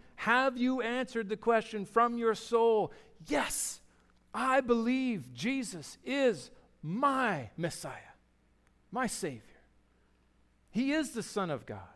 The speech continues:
Oh, Lord, Father God, open eyes right here in this place right now. Do what only you can do. I pray that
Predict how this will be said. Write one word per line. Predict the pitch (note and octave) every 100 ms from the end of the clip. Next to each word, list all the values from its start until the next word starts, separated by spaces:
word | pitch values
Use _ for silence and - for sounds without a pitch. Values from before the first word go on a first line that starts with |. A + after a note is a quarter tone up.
| - _ _ _ _ _ _ _ _ _ _ _ _ _ _ -
Oh, | D#3+ D#3 A2 -
Lord, | - D#3 D#3+ C#3+ _ _ _
Father | - G3 F#3 D#3
God, | C#3+ C3+ B2+ -
open | G3 G3+ G3 E3
eyes | E3 F3 D#3+ D3 C3+
right | F3+ G#3+ A3
here | - G#3 C#3+
in | B2 C3
this | A3+ -
place | - D#3 -
right | F#3+ G#3 A#3 F#3
now. | F3 C3 - - - _ -
Do | C3+ B3+ C4+
what | A#3+ A#3+
only | B3 D4 D4+ C#4
you | A#3 A3
can | A3 F#3+
do. | F#3 F3
I | F3+
pray | - - A3+ C4+
that | G3 - -